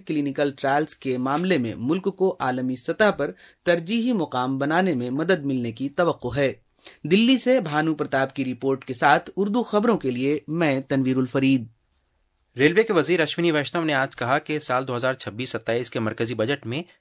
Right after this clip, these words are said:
Speaker 2: ریلوے کے لیے دو لاکھ اٹھہتر ہزار کروڑ روپے کا ریکارڈ بجٹ مختص کیا گیا ہے۔ ریاست کے لحاظ سے مختص بجٹ پر میڈیا سے بات کرتے ہوئے جناب ویشنو نے کہا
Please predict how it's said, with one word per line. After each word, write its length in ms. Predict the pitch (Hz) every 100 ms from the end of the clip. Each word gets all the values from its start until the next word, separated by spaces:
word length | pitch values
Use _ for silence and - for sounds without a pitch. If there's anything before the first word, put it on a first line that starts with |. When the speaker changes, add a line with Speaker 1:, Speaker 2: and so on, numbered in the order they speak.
| _ 107
Speaker 2:
ریلوے 300 | 127 160 202
کے 140 | -
لیے 220 | 98 120
دو 300 | 131 101 135
لاکھ 260 | 131 123 139
اٹھہتر 500 | 113 127 - 156 113
ہزار 220 | 107 120
کروڑ 320 | 127 117 113 113
روپے 240 | 117 127
کا 140 | 120
ریکارڈ 340 | 107 98 131 123
بجٹ 260 | 101 117
مختص 360 | 120 107 120 -
کیا 200 | 98 90
گیا 280 | 92 92 90
ہے۔ 140 | 95 - _ _ -
ریاست 320 | 113 104 -
کے 100 | 117
لحاظ 280 | 101 104 117
سے 100 | 131
مختص 360 | 110 101 117 104
بجٹ 280 | 101 113 -
پر 100 | 110
میڈیا 280 | 104 107
سے 100 | 104
بات 220 | 110 104 -
کرتے 240 | 107 113
ہوئے 100 | 107
جناب 260 | 104 104 92
ویشنو 240 | 95 139
نے 140 | 143
کہا 220 | 139 127